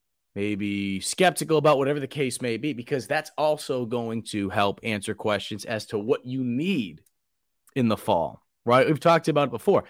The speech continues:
If South Carolina struggles, and again, I know it's not just what you do at spring, in spring football, but it's gonna give you a better idea as to what your strengths and weaknesses are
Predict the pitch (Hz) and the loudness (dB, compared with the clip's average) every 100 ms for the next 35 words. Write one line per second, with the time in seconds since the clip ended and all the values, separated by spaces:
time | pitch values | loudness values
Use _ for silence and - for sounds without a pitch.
0 | - 135 123 180 190 - 190 165 139 - | -6 -4 0 0 0 2 2 2 -2 -4
1 | - 156 143 95 113 - _ _ _ _ | 0 2 2 -2 -8 -12 _ _ _ _
2 | - 240 170 113 151 180 185 - 165 160 | 2 4 4 4 4 4 2 0 -2 0
3 | 160 151 - _ - 143 - 139 131 - | 0 -2 -4 _ 0 0 0 -2 -2 -2
4 | - 127 117 117 127 107 - 98 - - | -8 -8 -8 -10 -10 -10 -8 -8 -10 -20
5 | _ _ _ _ _ _ 151 147 156 156 | _ _ _ _ _ _ -4 -4 -4 -4
6 | 131 131 127 117 127 139 131 131 117 120 | -2 0 0 0 0 0 0 -2 0 0
7 | 120 113 110 - 113 107 110 120 - 120 | 2 0 -2 -4 -4 -2 -4 -6 -8 -8
8 | 110 107 107 98 98 - 87 57 | -8 -6 -8 -8 -12 -14 -16 -18